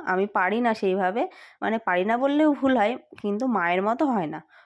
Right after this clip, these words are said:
ওই জন্য মাকে বললাম, "তুমিই ভাজো।" আমি অবশ্য দু চারটে মতো দিয়েছিলাম তেলের ওপরে, আর মা ততক্ষণে এইদিকে, আমি ওইদিকে ময়দাটা মাখাচ্ছিলাম,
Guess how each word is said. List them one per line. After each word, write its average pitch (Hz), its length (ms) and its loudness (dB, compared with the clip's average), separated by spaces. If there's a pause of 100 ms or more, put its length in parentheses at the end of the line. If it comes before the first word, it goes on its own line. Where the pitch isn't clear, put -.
(120)
ওই 175 100 -8
জন্য 208 240 -4
মাকে 185 280 -2
বললাম, 214 280 -2
"তুমিই 226 320 -2
ভাজো।" 202 360 -2 (280)
আমি 175 320 -4
অবশ্য 247 320 -2 (300)
দু 220 160 -4
চারটে 226 300 -4
মতো 240 220 0
দিয়েছিলাম 202 520 -2
তেলের 180 280 -2
ওপরে, 190 280 -2 (540)
আর 170 240 2
মা 180 200 0
ততক্ষণে 196 600 -4
এইদিকে, 190 340 -2
আমি 214 140 2
ওইদিকে 214 220 0
ময়দাটা 180 380 0
মাখাচ্ছিলাম, 220 520 -4